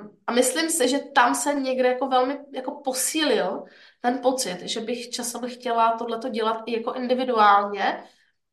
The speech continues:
A pak se z toho třeba vyvinula i nějaká online aktivita, nebo teď i moje online kurzy, ale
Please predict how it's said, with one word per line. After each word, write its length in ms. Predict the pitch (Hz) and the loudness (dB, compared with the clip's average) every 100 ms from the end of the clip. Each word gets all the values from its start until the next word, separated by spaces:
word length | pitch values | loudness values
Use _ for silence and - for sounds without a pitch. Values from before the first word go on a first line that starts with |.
| _ _ _ | _ _ _
A 480 | - 208 196 196 190 196 - - | 2 4 6 4 2 0 -8 -4
pak 100 | 214 | -4
se 100 | 208 | -2
z 60 | - | -4
toho 140 | 226 | -6
třeba 220 | 226 220 | -2 0
vyvinula 440 | 220 208 208 214 208 | 0 0 0 2 2
i 100 | 220 | 2
nějaká 300 | 202 208 208 | 0 2 0
online 360 | 220 214 226 | 4 4 4
aktivita, 520 | 214 - 247 220 - | 0 -2 -4 -2 -2
nebo 180 | 214 214 | -4 -6
teď 160 | 202 202 | -8 -12
i 100 | - | -8
moje 180 | 214 202 | -2 0
online 340 | 214 208 233 240 | 2 0 0 0
kurzy, 380 | 254 240 220 | -2 0 -2
ale 320 | - 220 220 | 0 2 2